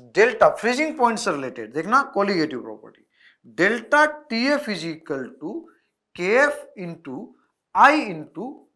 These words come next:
molality, और delta टीएफ़ is equal to केएफ़ की वैल्यू दे रखी है फ़ाइव पॉइंट वन टू, I की वैल्यू नॉन इलेक्ट्रोलाइट है तो वन, M की वैल्यू कितनी हो गई? ज़ीरो पॉइंट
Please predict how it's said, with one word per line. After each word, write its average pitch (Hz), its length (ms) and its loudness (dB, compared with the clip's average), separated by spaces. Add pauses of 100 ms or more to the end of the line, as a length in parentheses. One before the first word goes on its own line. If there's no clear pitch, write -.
(160)
molality, 180 540 -10 (800)
और 233 300 2
delta 220 500 4 (200)
टीएफ़ 247 360 0
is 156 120 -12
equal 135 300 -12 (100)
to 165 100 -14 (160)
केएफ़ 269 360 -4
की 247 140 -8
वैल्यू 220 280 -2
दे 190 160 -2
रखी 185 260 -8
है 269 80 -8 (240)
फ़ाइव 208 220 2 (160)
पॉइंट 180 280 -6
वन 127 280 -12
टू, 127 240 -20 (640)
I 208 280 6
की 247 80 -6
वैल्यू 254 260 -2
नॉन 220 340 0
इलेक्ट्रोलाइट 254 600 0
है 254 80 2
तो 269 180 2 (480)
वन, 131 440 -6 (1080)
M 220 320 2
की 269 100 -6
वैल्यू 262 260 -2
कितनी 240 280 -6
हो 254 160 4
गई? 269 180 -2 (520)
ज़ीरो 247 420 4 (120)
पॉइंट 240 400 0